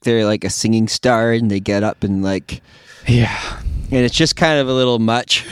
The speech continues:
Speaker 2: Yeah. I had another time that, yeah, this girl invited me to come see her do karaoke at a karaoke thing. And she was like, "This karaoke place,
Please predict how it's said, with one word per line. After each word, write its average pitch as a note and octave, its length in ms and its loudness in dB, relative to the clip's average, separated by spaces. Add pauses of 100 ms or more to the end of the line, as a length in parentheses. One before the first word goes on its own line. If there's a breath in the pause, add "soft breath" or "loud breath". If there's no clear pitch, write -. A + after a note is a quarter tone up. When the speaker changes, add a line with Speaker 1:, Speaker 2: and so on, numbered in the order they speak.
(160)
Speaker 2:
Yeah. G#2 340 4 (1200 soft breath)
I C#3+ 80 2
had C#3+ 200 4
another C3 320 2
time A#2 600 0 (300)
that, A2+ 180 4 (260)
yeah, B2 240 4
this A2+ 680 -2 (400)
girl D#3 340 6
invited B2+ 500 4
me C3+ 300 4
to A2+ 680 4 (480)
come C3 240 2
see C3 300 4
her B2+ 120 8
do A#2 280 6
karaoke B2+ 720 2 (300)
at A2 160 4
a A2 220 4
karaoke B2 480 4
thing. G#2+ 240 -2 (600 loud breath)
And B2 140 4
she - 160 4
was A2+ 160 0
like, A2+ 200 0 (920)
"This B2+ 360 2
karaoke A#2+ 440 0
place, - 540 0